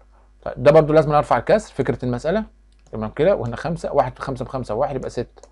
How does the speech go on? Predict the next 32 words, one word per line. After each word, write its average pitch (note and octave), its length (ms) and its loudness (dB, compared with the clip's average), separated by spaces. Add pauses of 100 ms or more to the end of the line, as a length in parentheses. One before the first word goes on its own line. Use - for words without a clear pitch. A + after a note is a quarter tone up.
(280)
ستة - 260 -2
على C3+ 100 2
خمسة E3 300 -6
لكل B2 320 -2
أس - 160 -20
اتنين. A#2 280 -18 (360)
ستة D#3+ 240 0
في - 60 -6
ستة D#3+ 240 0
بستة D3 280 -2
وتلاتين، E3 480 -2
والخمسة C#3 400 -6
في - 60 -16
خمسة C#3 240 -8
بكام؟ B2+ 340 -4 (280)
بخمسة A#2+ 400 -6 (280)
وعشرين. - 420 -8 (460)
طب - 180 -2
ده G3+ 180 8
أربعة G3+ 200 10
من F3+ 120 4
مية، F3 240 2
أصلها C3+ 220 0
أربعة A#2+ 180 0
على A2 140 -4
مية. G#2 180 -12 (260)
طب - 160 8
ده B3 100 10
واحد B3 300 10
ناقص F3 260 2
واحد G#3 260 6
وتلتين. D3 520 0